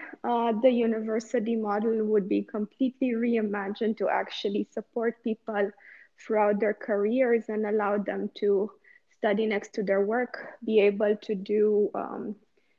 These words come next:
three months reorientation in their thirties, take six months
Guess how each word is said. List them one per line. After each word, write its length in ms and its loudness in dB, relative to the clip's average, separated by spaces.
three 160 4
months 440 2
reorientation 1500 0
in 180 -4
their 300 -2
thirties, 560 4
take 260 2
six 280 -6
months 560 -2